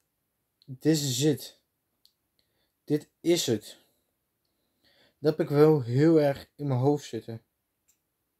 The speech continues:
En ja, sorry jongens, ik ben de laatste tijd heel weinig aan toegekomen om een video überhaupt online te gooien, een video.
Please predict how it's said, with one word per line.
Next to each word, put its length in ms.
En 120
ja, 280
sorry 360
jongens, 340
ik 140
ben 140
de 60
laatste 360
tijd 160
heel 300
weinig 360
aan 80
toegekomen 580
om 220
een 60
video 460
überhaupt 960
online 420
te 120
gooien, 540
een 120
video. 580